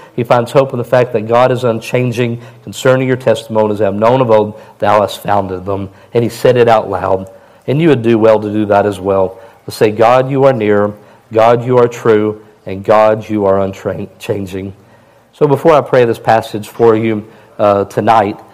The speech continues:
I just want you to be reminded of a few things that we saw as David prayed to the same God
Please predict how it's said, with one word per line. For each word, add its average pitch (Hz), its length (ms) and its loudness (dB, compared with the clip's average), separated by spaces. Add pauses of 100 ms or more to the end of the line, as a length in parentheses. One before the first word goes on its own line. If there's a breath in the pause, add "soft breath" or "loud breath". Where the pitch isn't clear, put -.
(340 soft breath)
I 123 80 0
just 127 160 -2
want 127 320 0
you 120 160 0
to 123 100 -8
be 120 80 0
reminded 117 460 2
of 110 60 0
a 107 40 -4
few 127 220 -8
things 117 340 -2
that 104 140 -2
we 110 100 -4
saw 110 460 2 (320 loud breath)
as 101 180 -6
David 123 400 0
prayed 120 380 0
to 107 80 -14
the 98 80 -8
same 123 340 -4
God 110 440 2